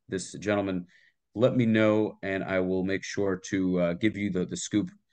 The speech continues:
Great dude. Thank you for coming. I appreciate your insights, man.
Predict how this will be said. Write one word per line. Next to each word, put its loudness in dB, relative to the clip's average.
Great 2
dude. 0
Thank 0
you -4
for -8
coming. -4
I 0
appreciate -2
your -4
insights, -2
man. -6